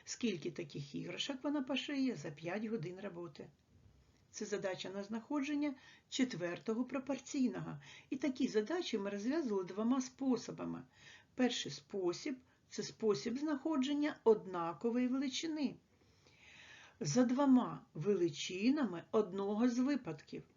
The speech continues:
Нам відомо, що за чотири години майстриня шиє шістнадцять іграшок.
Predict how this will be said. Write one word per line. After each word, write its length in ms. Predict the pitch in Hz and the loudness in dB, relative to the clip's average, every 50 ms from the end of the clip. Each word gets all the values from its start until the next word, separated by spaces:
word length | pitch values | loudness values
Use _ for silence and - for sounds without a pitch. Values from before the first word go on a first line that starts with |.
| _ _ _ - | _ _ _ -2
Нам 180 | 240 240 220 | 0 0 2
відомо, 420 | 180 202 196 165 180 170 165 170 170 | 0 0 0 0 0 0 0 -2 -4
що 180 | - - 196 | -4 -4 -4
за 120 | 196 269 254 | -4 -4 -4
чотири 360 | - 381 359 - 403 269 208 | -4 -4 -2 0 0 0 0
години 580 | 156 160 170 160 185 208 254 302 349 320 262 - - - _ _ _ _ _ _ _ _ _ _ _ _ _ _ _ _ _ _ - _ _ _ - _ _ - | 0 -2 -4 -2 0 2 2 2 2 2 0 0 -2 -8 _ _ _ _ _ _ _ _ _ _ _ _ _ _ _ _ _ _ -20 _ _ _ -20 _ _ -4
майстриня 720 | 190 185 180 151 143 - - - 170 170 156 151 175 196 | 0 0 0 0 -2 -4 -6 -8 -6 -4 -4 -4 -4 -2
шиє 380 | 202 - - - 302 277 285 262 | -2 -2 0 0 0 0 0 0
шістнадцять 760 | 254 - - - - - 180 170 160 156 143 - 233 - - | -2 -2 -4 -6 -8 -8 -6 -6 -6 -6 -6 -6 -8 -6 -6
іграшок. 500 | 107 98 - 165 196 - - - 98 - | -6 -6 -6 -8 -8 -8 -8 -8 -8 -10